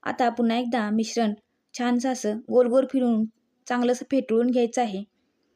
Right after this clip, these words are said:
जेणेकरून वापरलेलं दही त्याच्यामध्ये पूर्णपणे मिक्स होईल. अशा पद्धतीने एकसारखं परतवून घ्यायचं आहे.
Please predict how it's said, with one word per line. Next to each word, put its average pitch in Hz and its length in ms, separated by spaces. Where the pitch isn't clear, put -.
जेणेकरून 240 540
वापरलेलं 233 540
दही 240 300
त्याच्यामध्ये 220 520
पूर्णपणे 262 480
मिक्स 240 300
होईल. 214 280
अशा 233 200
पद्धतीने 247 460
एकसारखं 247 520
परतवून 226 380
घ्यायचं 240 300
आहे. 226 200